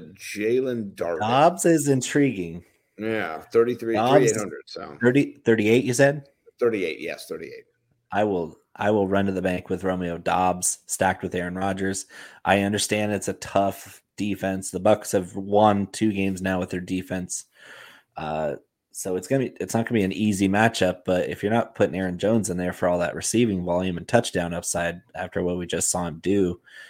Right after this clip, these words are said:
Speaker 2: uh, that's, that Romeo Doubs is a nice little flyer, sub four K wide receiver with touchdown upside, especially if Christian Watson doesn't play, especially if, I mean, it looks like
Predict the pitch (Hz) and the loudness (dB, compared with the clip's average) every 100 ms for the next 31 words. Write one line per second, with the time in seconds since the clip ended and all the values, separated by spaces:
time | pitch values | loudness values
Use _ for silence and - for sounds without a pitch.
0 | _ - 67 60 - 95 101 - - - | _ -10 -8 -8 -4 -2 -2 -2 -4 -4
1 | - 90 - 110 131 90 95 95 92 90 | -4 -4 2 4 6 6 4 2 0 -2
2 | 87 90 92 95 - 101 92 90 90 - | 0 2 2 0 0 2 2 2 -2 -4
3 | 67 98 104 104 101 95 - - - 92 | 0 4 6 6 4 0 -8 -2 2 2
4 | 92 - 101 98 95 101 101 101 101 - | 0 -2 -2 0 0 2 2 0 0 -2
5 | 104 123 113 110 104 101 _ - - - | 2 4 4 4 0 -4 _ -20 -20 -20
6 | - _ _ - 113 - 160 113 90 - | -20 _ _ 2 4 8 10 10 10 6
7 | 90 92 - 113 - 127 98 - 101 - | 2 2 4 4 6 6 6 4 0 0
8 | 90 104 120 127 123 123 117 123 120 120 | 0 2 2 4 4 2 2 2 4 4
9 | - 95 - 92 85 - 98 90 85 85 | 2 -2 0 0 0 -4 -6 -6 -6 -6
10 | 101 - 87 - | -6 -4 -4 -4